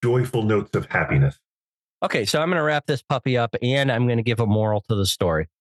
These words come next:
Speaker 2: and you may or may not like the moral. So staggered in for team members individually, bad.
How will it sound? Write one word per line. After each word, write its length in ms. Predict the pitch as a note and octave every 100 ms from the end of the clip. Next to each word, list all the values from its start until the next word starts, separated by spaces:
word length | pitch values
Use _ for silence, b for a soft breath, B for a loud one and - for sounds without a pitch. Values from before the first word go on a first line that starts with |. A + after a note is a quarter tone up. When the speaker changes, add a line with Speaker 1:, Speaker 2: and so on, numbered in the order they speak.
| _
Speaker 2:
and 120 | G#2 G#2+
you 80 |
may 180 | G#2+ A2+
or 60 | A2
may 160 | A2
not 220 | G2 G2 -
like 200 | F#2 -
the 80 |
moral. 360 | F2+ F2 D2+ D2+ _ _ _ _ -
So 400 | - B2+ A#2 A2+ _ -
staggered 600 | - - B2 C#3+ E3 D#3
in 400 | A#2+ G#2 F#2+ B2 - _ _ _ _
for 200 | A2 G#2 -
team 400 | - C#3+ C#3+ A2+
members 800 | E2+ E2 E2+ D#2+ G2+ - - - _ _ -
individually, 680 | G2+ F#2+ G2 A#2 G#2+ F2+ F2+
bad. 520 | - F#2 D#2 - -